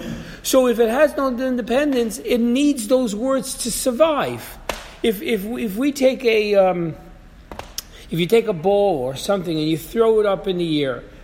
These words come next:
normally the gravitational pull, keep it down, you know, it stays on the ground. So if I overpower that and I throw it upwards,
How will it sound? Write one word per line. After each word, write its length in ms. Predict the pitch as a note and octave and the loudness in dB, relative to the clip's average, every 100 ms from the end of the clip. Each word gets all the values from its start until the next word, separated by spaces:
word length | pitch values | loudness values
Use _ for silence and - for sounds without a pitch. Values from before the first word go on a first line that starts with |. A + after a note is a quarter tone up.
| - - | -20 -6
normally 600 | F3+ G3+ C#4+ D#4+ A3+ G3 | 0 2 2 2 2 2
the 100 | G#3 | 0
gravitational 840 | G3+ G3 G3 G3+ F#3+ F#3+ F3 A3 G3 | 0 0 0 -2 -2 -2 -2 -6 -4
pull, 300 | E3 F3 F#3+ | -2 -2 -2
keep 260 | - G3 | -6 -8
it 120 | A#3 | -4
down, 420 | F3+ D#3+ F3 G#3 G#3 | 0 0 0 -4 -6
you 100 | F3+ | -4
know, 140 | F#3 | -4
it 100 | F#3 | -6
stays 340 | - - D3 | -6 -6 -4
on 120 | F3 G3 | -4 -4
the 60 | |
ground. 420 | G#3 - C#4 G#3+ D#3+ - - - - | -2 -2 -2 -6 -12 -20 -20 -20 -14
So 340 | - G#3+ F#3 | 0 2 2
if 220 | - F3+ | 0 0
I 160 | - - | 0 0
overpower 920 | - C#4 D#4 C4+ - - G3 E3+ E3 | 2 0 0 -2 -4 -2 2 4 2
that 340 | D#3 D3+ F#3+ - | 2 0 -2 -4
and 100 | F3+ | -4
I 120 | E3 | -4
throw 540 | - - A#3 C#4 B3+ | -6 -8 0 2 4
it 80 | G#3 | 2
upwards, 680 | G3+ G3 G3 F3+ C4 - | 2 0 -2 0 -2 -6